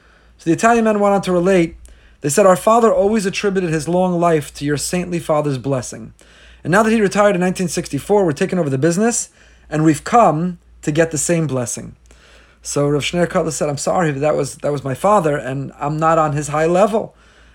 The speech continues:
And with that, the mafia sons bid farewell to Rav Shneur Kotler, and they left. But for saving twenty-four rabbis, Joe Bonanno, the mafia godfather, in fact lived, Google it,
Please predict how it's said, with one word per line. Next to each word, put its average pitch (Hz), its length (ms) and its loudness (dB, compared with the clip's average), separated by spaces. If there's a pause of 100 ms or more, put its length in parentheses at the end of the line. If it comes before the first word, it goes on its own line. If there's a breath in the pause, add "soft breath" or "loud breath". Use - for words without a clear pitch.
And 143 80 -2
with 143 100 -2
that, 196 200 4
the 175 80 0
mafia 175 340 0
sons 165 280 -2
bid 143 200 0
farewell 160 720 4 (320 soft breath)
to 135 100 -6
Rav 131 80 -2
Shneur 151 340 -2
Kotler, 151 400 -2
and 135 120 -4
they 131 100 -2
left. 123 360 -4
But 135 120 -6
for 143 80 -6
saving 208 320 0
twenty-four 185 440 -4
rabbis, 175 520 2 (460 soft breath)
Joe 170 200 2
Bonanno, 175 400 2
the 151 80 -2
mafia 160 300 -2
godfather, 160 560 0
in 139 80 -4
fact 165 500 -2
lived, 196 520 2
Google 180 320 0
it, 247 200 2